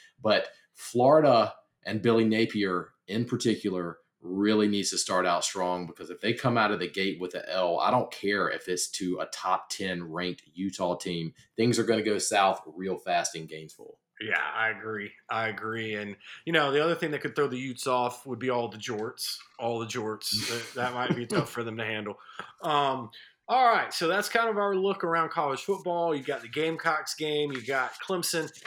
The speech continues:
Speaker 2: Thursday, we're recording this Wednesday night. Thursday, tomorrow, you've got the backyard brawl with Pitt and West Virginia starting off.
Speaker 1: Ah, that's right. That's
Speaker 2: There
Speaker 1: right.
Speaker 2: are five straight days starting tomorrow of college football, Thomas.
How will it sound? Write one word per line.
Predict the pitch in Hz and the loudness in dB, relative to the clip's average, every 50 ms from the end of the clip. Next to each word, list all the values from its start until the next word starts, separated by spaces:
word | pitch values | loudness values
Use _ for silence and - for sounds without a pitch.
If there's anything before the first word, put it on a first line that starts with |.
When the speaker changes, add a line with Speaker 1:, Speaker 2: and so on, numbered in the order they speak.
| - - - | -10 0 2
Speaker 2:
Thursday, | 180 185 196 214 202 160 147 202 208 202 | 4 6 6 4 4 4 4 4 4 4
we're | 175 170 | 4 2
recording | 170 160 160 - 175 165 160 147 | 0 -2 0 0 2 2 2 0
this | 147 143 - 147 | 0 -2 -2 -2
Wednesday | 151 151 147 131 151 143 | -4 -4 -2 -2 -2 -2
night. | 139 143 139 143 139 - | 0 -2 -4 -4 -6 -4
Thursday, | - 151 156 170 170 - 185 180 180 | -2 0 0 0 0 -2 -2 -2 -2
tomorrow, | 170 - 147 139 143 160 175 185 | -2 -2 -2 0 2 2 2 0
you've | 170 135 120 110 107 | -2 -4 -6 -8 -6
got | - 143 135 127 127 - - - - - _ - | -4 -2 -2 -2 -4 -6 -12 -20 -20 -20 _ -14
the | - 117 - | -14 -8 0
backyard | - 139 139 151 156 - 160 160 156 156 156 147 135 117 - | 2 2 2 2 0 0 0 0 0 2 0 0 -2 -4 -4
brawl | 131 127 127 127 139 160 185 185 147 113 | -4 -2 -2 0 0 0 0 0 0 -2
with | 92 - - - | -4 -8 -10 -12
Pitt | - - 180 175 180 165 - | -4 -2 0 0 0 -2 -4
and | 135 127 123 | -6 -4 0
West | 139 151 156 - | 0 0 0 0
Virginia | - 127 117 117 143 156 165 165 156 135 | -4 -8 -6 -4 -2 -2 -2 -2 -4 -4
starting | - - - 151 151 156 156 156 147 | -4 -4 -2 -2 -2 -2 -2 0 2
off. | 151 165 170 165 - - | 4 4 4 4 4 4
Speaker 1:
Ah, | 127 127 120 110 | 6 6 6 4
that's | 107 107 - - | 4 0 -2 -2
right. | 104 98 98 98 98 92 - - | 0 2 2 2 2 0 -2 0
That's | - | 2
Speaker 2:
There | 160 185 220 220 | 4 6 6 6
Speaker 1:
right. | 196 185 | 6 6
Speaker 2:
are | 175 165 156 147 139 | 6 6 4 4 2
five | - - - - - - - 208 196 208 214 214 208 208 214 208 196 | -2 -6 -12 -14 -16 -4 0 0 2 2 2 2 2 2 2 0 0
straight | - - - - - 208 208 208 202 196 190 190 - - | 0 0 0 0 0 0 2 2 2 2 0 0 -6 -2
days | 143 170 175 170 160 147 135 127 117 107 104 98 - | 2 4 6 6 6 4 2 -2 -4 -6 -6 -6 -6
starting | - - - 151 151 151 151 156 147 139 - | -6 -4 -2 -2 -2 -2 -2 -4 -6 -6 -6
tomorrow | - 139 135 135 135 135 135 135 131 123 120 113 110 110 | -6 -6 -4 -2 0 2 2 2 2 2 2 0 -2 -4
of | 101 101 98 - | -4 -8 -10 -12
college | - - - 135 139 135 135 131 - | -8 -4 -2 0 0 0 -2 -4 -6
football, | - - 117 110 - 110 104 95 90 | -6 -8 -8 -8 -6 -8 -6 -6 -6
Thomas. | 95 - - 113 107 107 104 104 - - - - - - | -6 -6 -6 -4 -4 -4 -6 -6 -6 -6 -8 -8 -12 -16